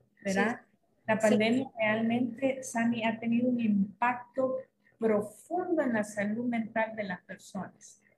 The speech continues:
Speaker 1: y en particular en los adolescentes y en los jóvenes. Fíjate que más o menos entre las edades de los trece hasta los veintidós años son los que han sido más impactados y tiene implicaciones para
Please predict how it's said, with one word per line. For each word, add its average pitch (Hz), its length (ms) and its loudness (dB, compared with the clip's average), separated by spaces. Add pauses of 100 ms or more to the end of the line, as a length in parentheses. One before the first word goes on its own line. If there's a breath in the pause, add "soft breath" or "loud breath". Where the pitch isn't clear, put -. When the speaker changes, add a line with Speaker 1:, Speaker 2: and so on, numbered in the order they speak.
(360 loud breath)
Speaker 1:
y 226 140 2
en 220 200 -6
particular 208 880 0
en 247 180 0
los 208 260 -4
adolescentes 208 1040 -4
y 220 60 -6
en 196 120 -2
los 180 160 -10
jóvenes. - 600 -2 (360)
Fíjate 254 520 -2
que 220 80 -2
más 226 320 0
o 240 80 -4
menos 240 380 -2
entre 208 280 -6
las 190 220 -6
edades 214 580 -2
de 208 220 0
los 190 480 -4
trece 262 440 -2
hasta 247 260 -4
los 180 200 -4
veintidós 208 720 -6
años 339 440 -4 (520 soft breath)
son 247 300 -2
los 254 140 2
que 240 100 -4
han 240 100 -4
sido 247 280 -2
más 214 460 2
impactados 220 1040 -2 (400 soft breath)
y 208 160 -2
tiene 233 280 2
implicaciones 240 1160 2
para 190 300 -2